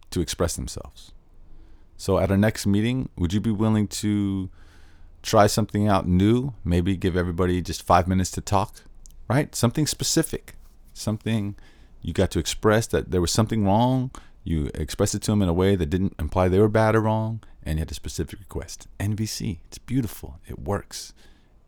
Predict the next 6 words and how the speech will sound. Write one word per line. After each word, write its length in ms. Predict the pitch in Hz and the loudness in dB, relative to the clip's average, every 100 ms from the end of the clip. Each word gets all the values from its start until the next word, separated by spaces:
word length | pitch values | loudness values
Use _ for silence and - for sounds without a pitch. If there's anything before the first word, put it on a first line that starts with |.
| - - - | -20 -18 -8
It's 460 | 78 69 - - | -6 -8 -14 -14
sometimes 800 | - - - - - 95 - 101 - | -12 -12 -12 -8 -4 -2 0 -2 0
hard 280 | 95 95 - | 2 2 0
to 460 | 87 78 78 76 - _ - - - - - - - | -4 -2 -4 -6 -10 _ -20 -20 -20 -20 -20 -20 -4
implement, 460 | 95 - 78 78 - | -2 0 -2 -4 -6
but 340 | 90 82 - | -4 -4 -4